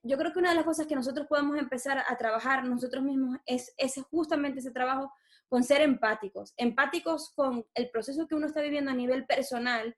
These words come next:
y a nivel profesional, con el país como está, pero también empáticos en el sentido de que hay personas que se te pueden acercar en este momento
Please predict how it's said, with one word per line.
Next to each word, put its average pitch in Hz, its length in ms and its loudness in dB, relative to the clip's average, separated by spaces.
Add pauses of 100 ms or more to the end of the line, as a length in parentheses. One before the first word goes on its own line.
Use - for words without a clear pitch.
(320)
y 233 80 4
a 240 40 6
nivel 233 280 8
profesional, 262 760 0
con 220 220 -6
el 214 160 -4
país 240 340 0
como 294 220 0
está, 262 380 0
pero 233 160 2
también 233 340 0
empáticos 311 560 0
en 262 80 -4
el 247 80 -4
sentido 254 380 -2
de 254 160 2
que - 180 -4
hay 294 140 2
personas 294 560 -2
que 233 60 -10
se 220 100 -4
te 208 100 -8
pueden 294 240 4
acercar 302 380 0
en 294 80 0
este 285 180 -4
momento 233 480 -4